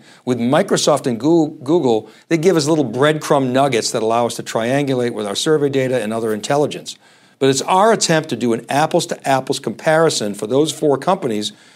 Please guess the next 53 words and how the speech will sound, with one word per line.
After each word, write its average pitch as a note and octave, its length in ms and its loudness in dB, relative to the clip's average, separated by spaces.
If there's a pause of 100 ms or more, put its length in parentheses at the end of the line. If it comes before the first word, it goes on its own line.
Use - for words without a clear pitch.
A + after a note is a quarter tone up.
(160)
using B2+ 340 0
A C#3 140 2
W C3+ 400 4
S E3 320 2 (240)
and B2 140 0
its B2 120 -6
reporting C#3 460 2
as G#2 80 -4
a G#2+ 60 -4
baseline. F2 560 -2 (560)
In A2+ 80 -12
Q F3 240 -2
three, G3 400 2
A D3 140 2
W C#3+ 200 2
S C3+ 160 -2
reported B2 400 0
more C3 160 0
than G#2+ 140 -6
sixteen D#3+ 500 -2
billion C3+ 300 2
dollars A2+ 420 -2 (420)
in A2 160 -4
revenue. G#2+ 440 -2 (640)
We C3+ 120 4
estimate D3 480 2
Azure E3 400 2
at - 100 -4
ten D3+ 240 0
billion, D3+ 320 2
Alibaba A#2 540 0
we B2+ 100 -2
expect - 360 -4
to - 60 -18
come B2+ 160 -4
in A#2+ 60 -2
at A2 100 -6
just C3 240 -4
under G#2+ 200 -4
three D#3+ 240 -2
billion, C#3+ 320 0
and A2 100 -6
G A#2+ 140 -8
C A#2 180 -6
P A#2 220 -4
at - 100 -12
two B2 120 -6
point A#2 220 -8
five E3 380 0
billion G#2 240 -2
for G#2 140 -10
the G2+ 80 -10
quarter. B2 480 -2